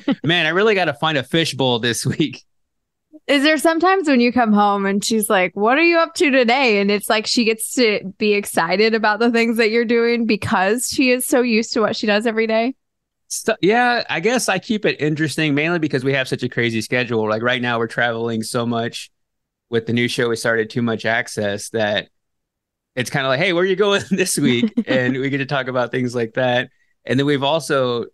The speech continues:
Speaker 2: since we do have such different weeks, we have, like, a calendar now that we keep.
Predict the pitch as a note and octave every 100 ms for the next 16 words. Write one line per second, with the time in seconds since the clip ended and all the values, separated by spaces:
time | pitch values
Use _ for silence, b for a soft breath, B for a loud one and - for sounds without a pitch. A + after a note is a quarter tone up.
0 | _ _ - D3 C3 C3+ C#3+ C#3 B2 A#2
1 | A2+ A2 B2 A2+ - A2 C3 B2 C3 A#2
2 | A#2 - _ _ _ _ _ _ _ _
3 | _ _ C3 C#3 C3 - A#2 B2+ B2 A#2+
4 | A#2 A2 G2+ - - D3 A#2+ A2 G#2+ G#2
5 | G#2 G#2+ G2+ A2+ G#2+